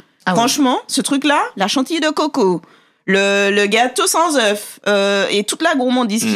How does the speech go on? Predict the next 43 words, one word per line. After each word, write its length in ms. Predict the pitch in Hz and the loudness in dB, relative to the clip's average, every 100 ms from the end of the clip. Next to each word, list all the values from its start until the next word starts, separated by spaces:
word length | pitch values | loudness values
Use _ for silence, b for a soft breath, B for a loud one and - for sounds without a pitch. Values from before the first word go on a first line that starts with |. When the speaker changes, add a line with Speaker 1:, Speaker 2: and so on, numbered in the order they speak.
| 214 | 0
Speaker 2:
qui 60 | |
est, 80 | 226 466 - B B B | 0 -2 -6 B B B
en 80 | 202 | -2
fait, 320 | - 453 - | -2 -4 -4
dans 140 | 196 302 | -2 0
ce 160 | - | 0
livre-là, 460 | 359 254 214 196 202 | -2 0 0 2 2
alors, 360 | 285 190 156 - | 0 0 0 -2
je 140 | 175 190 | -4 -2
l'ai 100 | 202 | 0
fait 160 | 277 | 0
valider, 520 | 247 226 247 185 170 165 | 0 0 0 0 0 0
hein, 420 | 165 160 156 151 151 | 0 0 0 -2 -2
par 140 | 151 | -2
mon, 140 | 170 160 | -2 -2
par 160 | 165 | -2
mon, 160 | 165 160 185 | -2 -4 -2
je 120 | 196 | -2
l'ai, 100 | 254 - | -2 -4
je 120 | - 220 | -4 -2
l'ai 100 | 254 | -2
soumis 260 | - 302 | 0 0
à 60 | 302 | 0
mon 160 | 269 | 0
entourage 480 | 220 208 240 175 160 | -2 -2 -2 -2 -2
pour 80 | 160 | -2
voir 120 | 175 | -2
ce 40 | 196 | 0
qu'ils 120 | 208 | 0
en 40 | 175 | -2
Speaker 1:
Mhm. 40 | |
Speaker 2:
pensaient. 320 | 180 185 - 415 - B B B - | -2 -2 -2 -4 -6 B B B -2
Et 80 | |
ce 60 | 285 | -2
qu'ils 100 | 302 | 0
m'ont 120 | 359 311 | -2 -2
tous 260 | 330 339 | -2 -2
dit, 240 | 202 233 349 440 | 0 0 -2 -2
c'est, « 440 | - 233 240 359 - 320 | -4 0 0 -2 -6 -14
Oh, 20 | 311 269 226 - | -14 -16 -20 -12
putain, 220 | - 262 | -2 0
les 80 | 226 | 0
visuels, 560 | 185 190 202 220 262 | 0 0 0 0 0